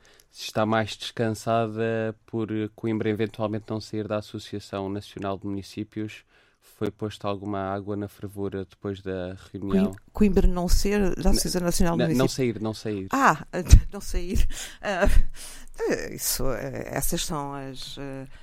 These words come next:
Speaker 2: são as, vamos lá, as guerrinhas, eh,
Speaker 1: Politiquices, é assim que se
Speaker 2: politiquices, exatamente, são as questões partidárias. Não, não acho que, que isso seja importante. É claro que as associações de municípios e de freguesias,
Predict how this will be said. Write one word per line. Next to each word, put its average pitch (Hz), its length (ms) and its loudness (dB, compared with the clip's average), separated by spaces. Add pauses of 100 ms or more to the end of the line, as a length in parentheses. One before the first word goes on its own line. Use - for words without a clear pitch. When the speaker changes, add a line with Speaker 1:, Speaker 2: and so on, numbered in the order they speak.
(260)
Speaker 2:
são 156 320 -10
as, 151 400 -8 (100)
vamos 131 240 -2
lá, 113 200 -6
as 151 140 -8
guerrinhas, 151 1040 -10
eh, 143 80 -8
Speaker 1:
Politiquices, 135 720 -4
é 117 160 0
assim 110 100 6
que - 80 -4
se 117 80 -8
Speaker 2:
politiquices, 156 800 -4
exatamente, 139 840 -10
são 123 360 -10
as 117 120 -12
questões - 320 -14
partidárias. 131 800 -8 (440)
Não, 131 440 -10
não 139 260 -10
acho 127 520 -10 (100)
que, 127 140 -14 (1080)
que - 120 -18
isso - 80 -14
seja 135 240 -12
importante. 127 420 -2
É 151 120 -8
claro 143 300 -6
que - 120 -12
as 139 100 -10
associações 139 640 -10
de 139 300 -10
municípios 139 840 -4
e 127 120 -12
de - 80 -20
freguesias, 139 720 -10